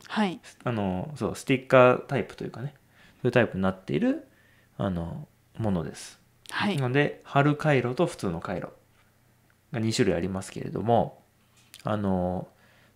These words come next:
Speaker 2: 外国で見たことある？
Speaker 1: ありますよ。
Speaker 2: うんうん。
Speaker 1: あの、あう-
Speaker 2: 国による？
Speaker 1: 国によると思いますけど、
Speaker 2: うん。
Speaker 1: そのアウトドアショップで、
Speaker 2: あー、登山とかね。
Speaker 1: はい、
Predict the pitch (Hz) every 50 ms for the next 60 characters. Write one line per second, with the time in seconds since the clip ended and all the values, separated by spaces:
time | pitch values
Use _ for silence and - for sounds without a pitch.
0 | _ 127 - 185 214 247 247 262 240 220 220 262 294 247 - 107 - - 196 190
1 | - - - - _ _ - _ _ - - - - - - - - - - -
2 | _ _ _ - 226 233 240 294 330 330 320 330 - 180 175 180 247 277 - _
3 | _ - 127 120 110 101 95 92 92 92 - - - _ _ _ _ _ - 208
4 | 196 196 190 190 190 190 - - _ _ - 233 262 185 190 202 226 220 214 208
5 | 208 202 233 - - - _ _ _ _ _ _ - - - - 285 311 339 349
6 | 349 359 349 339 339 330 330 349 320 - - 240 220 202 196 190 196 202 202 202
7 | 202 208 214 226 220 - - - - - _ _ - 196 185 180 - 202 208 196
8 | 180 156 - - 113 104 92 85 - - - - _ _ _ _ _ _ - -
9 | - 196 185 170 - 208 233 240 226 - 247 240 220 233 226 226 220 208 - 226
10 | 214 - - _ _ - 123 123 123 117 113 113 110 107 107 107 247 262 214 -
11 | - - 180 175 143 120 92 90 90 - - - 131 175 - - - - - 240
12 | 247 226 190 -